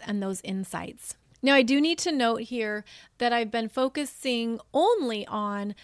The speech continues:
the Pluto in Aquarius energy, since that's what this topic is. But in astrology, there's so many other energies in play, right? Like, you could still be going through a big Saturn transit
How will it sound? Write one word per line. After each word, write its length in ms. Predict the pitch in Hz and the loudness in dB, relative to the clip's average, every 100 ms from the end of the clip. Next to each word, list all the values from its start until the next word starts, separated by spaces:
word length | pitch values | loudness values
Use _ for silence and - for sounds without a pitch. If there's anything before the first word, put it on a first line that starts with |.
| - _ | -20 _
the 80 | 240 | -6
Pluto 480 | - - 254 247 233 | -4 -4 2 2 2
in 180 | - 220 | -2 -6
Aquarius 680 | 220 - 233 214 208 202 - | -8 -8 -6 -6 -6 -6 -4
energy, 520 | 208 202 196 - - | -4 -4 -6 -8 -8
since 260 | - 226 214 | -6 -4 0
that's 260 | 254 247 - | 2 2 2
what 140 | 226 | 0
this 160 | 233 240 | 0 0
topic 420 | 254 214 214 220 | 0 0 -2 -2
is. 320 | 247 214 208 - - - - | -2 -2 -10 -16 -20 -20 -4
But 240 | 254 277 | 0 0
in 160 | - 320 | 2 0
astrology, 640 | 359 - 302 294 262 269 | 0 0 2 2 0 -4
there's 220 | 254 247 | -6 -6
so 340 | - - 269 277 | -8 -6 -4 -2
many 260 | 262 247 - | 0 -2 -2
other 300 | 240 240 233 | -2 0 0
energies 560 | - 214 220 202 208 202 | 0 -2 -4 -6 -8 -6
in 160 | 208 | -8
play, 460 | 196 - 320 302 190 | -10 0 4 4 2
right? 440 | 202 202 240 320 | -2 -2 0 -2
Like, 240 | 220 214 233 | -4 -6 -6
you 120 | 262 | -8
could 180 | 285 240 | -8 -10
still 320 | - 294 294 | -8 -4 -2
be 140 | 269 | -2
going 400 | 233 254 262 269 | -2 0 0 -2
through 400 | 254 254 240 254 | -4 -4 -2 -2
a 80 | 220 | -4
big 480 | 208 240 240 240 208 | -4 -2 -2 -2 -6
Saturn 520 | - 269 294 285 233 | -8 -2 0 0 -2
transit 580 | 214 220 196 185 190 - | -4 -8 -8 -6 -8 -10